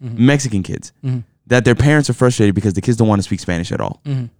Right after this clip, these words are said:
Speaker 2: Because they're like, "Well, they don't speak Spanish here. Why, why do I need to learn Spanish?"
Speaker 1: Right.
Speaker 2: Right? But then it's like,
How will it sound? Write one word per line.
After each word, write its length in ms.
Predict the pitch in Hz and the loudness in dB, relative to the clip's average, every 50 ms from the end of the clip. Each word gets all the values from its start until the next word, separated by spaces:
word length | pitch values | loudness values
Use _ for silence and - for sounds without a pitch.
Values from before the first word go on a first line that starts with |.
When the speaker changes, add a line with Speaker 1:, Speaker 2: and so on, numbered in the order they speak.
| _ _ _ | _ _ _
Speaker 2:
Because 180 | - 113 117 110 | 0 2 2 4
they're 80 | 117 113 | 4 4
like, 160 | 113 107 98 | 4 4 4
"Well, 160 | 110 110 107 95 | 2 2 2 2
they 100 | 113 120 | 0 0
don't 120 | 147 156 | 0 -2
speak 160 | - - 190 | -2 -4 -4
Spanish 260 | - - 95 92 - | -2 -4 -4 -4 -4
here. 80 | - 87 | -4 -6
Why, 160 | 87 90 92 92 | -4 -2 -4 -4
why 200 | 90 101 95 98 | -4 -4 -4 -4
do 80 | 104 | -4
I 40 | 104 | -4
need 100 | 104 104 | -6 -6
to 60 | 101 104 | -6 -4
learn 160 | 104 101 101 | -6 -6 -6
Spanish?" 420 | - - 95 - - - - - | -6 -8 -8 -8 -10 -14 -18 -16
Speaker 1:
Right. 160 | - 113 - _ _ _ _ _ _ _ _ _ | -18 -18 -20 _ _ _ _ _ _ _ _ _
Speaker 2:
Right? 240 | - 95 101 107 - _ _ _ _ | 0 0 0 0 0 _ _ _ _
But 80 | _ 113 | _ 2
then 100 | 127 147 | 2 4
it's 120 | 147 135 | 4 4
like, 160 | 135 123 120 | 2 0 -2